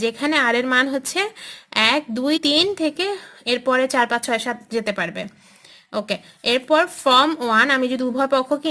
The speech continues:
ইন্টিগ্রেশন করে দেই, এক নম্বরের, তাহলে আগের পিকারের মতোই ওয়াই নট থেকে ওয়াই ওয়ান পর্যন্ত যদি আমি ওয়াই এর ক্ষেত্রে আপার লোয়ার লিমিট নিই এবং এক্স এর ক্ষেত্রে এক্স নট থেকে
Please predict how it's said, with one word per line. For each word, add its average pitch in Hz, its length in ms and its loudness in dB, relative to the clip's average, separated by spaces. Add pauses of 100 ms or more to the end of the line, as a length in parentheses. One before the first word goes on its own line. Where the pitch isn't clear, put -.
ইন্টিগ্রেশন 269 440 0 (100)
করে 247 240 4
দেই, 247 140 2 (1500)
এক 226 160 -2
নম্বরের, 240 440 2 (480)
তাহলে 240 260 6 (180)
আগের 247 280 4 (120)
পিকারের 254 480 4
মতোই 262 340 4 (100)
ওয়াই 233 180 6 (100)
নট 247 140 -2 (100)
থেকে 285 140 -2 (100)
ওয়াই 226 200 6
ওয়ান 254 140 2 (100)
পর্যন্ত 254 360 0 (120)
যদি 254 140 -4 (120)
আমি 262 160 -2 (560)
ওয়াই 233 240 8 (100)
এর 285 140 6
ক্ষেত্রে 277 260 4 (120)
আপার 254 220 4
লোয়ার 262 260 6
লিমিট 262 200 -2 (100)
নিই 302 180 4
এবং 247 100 2 (120)
এক্স 226 160 -8
এর 262 100 0
ক্ষেত্রে 277 280 0
এক্স 240 160 -10
নট 254 180 -6
থেকে 269 140 -2